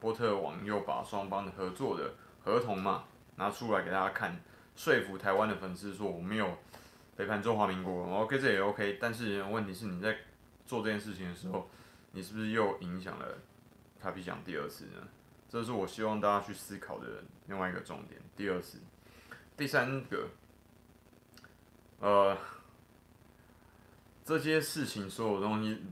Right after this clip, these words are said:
连接在一起的时候，那因为波特王其实在 B 站也有开他的频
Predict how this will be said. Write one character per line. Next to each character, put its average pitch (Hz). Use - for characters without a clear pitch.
连 95
接 101
在 101
一 -
起 -
的 -
时 95
候， -
那 104
因 135
为 143
波 143
特 143
王 104
其 95
实 95
在 104
B 92
站 98
也 90
有 80
开 90
他 92
的 90
频 85